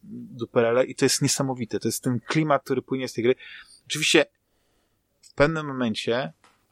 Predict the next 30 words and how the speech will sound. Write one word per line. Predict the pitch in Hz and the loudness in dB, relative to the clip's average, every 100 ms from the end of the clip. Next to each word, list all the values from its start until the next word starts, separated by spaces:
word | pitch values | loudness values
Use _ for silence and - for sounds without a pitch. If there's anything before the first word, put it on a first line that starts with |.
| _ _ _ | _ _ _
ta | - | -6
gra | 110 127 | -2 0
może | 131 156 131 | 4 4 2
być | 104 101 | -4 -8
męcząca, | 95 - 98 101 | -10 -8 -6 4
bo | 117 | 6
ja | 120 | 6
zaczynam | 123 - 139 131 127 - | 4 2 0 -2 -8 -14
odczuwać | 127 - 139 127 | -8 0 2 0
takie | 135 131 | -2 -6
zmęczenie, | 117 123 135 131 | -4 -6 -6 -4
kiedy, | - 120 123 | -2 0 0
wiecie, | 120 - | 0 0
no, | 110 | 0
kiedy | 104 120 | 2 2
jak, | 117 - | 2 -2
jak | 113 | -4
się, | - 127 | -2 0
jak | 139 107 | -2 0
wejdziecie | 127 117 - | 0 0 -2
w | - | -4
taki | - 117 | -8 -4
pierwszy | - 156 117 | 0 0 -2
cykl, | - 117 - - _ _ _ _ _ _ - | 0 0 0 -8 _ _ _ _ _ _ -14
to | - | 0
to | 135 | 2
jest | - | 2
taki | 123 135 | -4 -2
jak | 123 | 0
narkotyk, | 123 117 110 - 98 | 0 -2 -2 -4 -6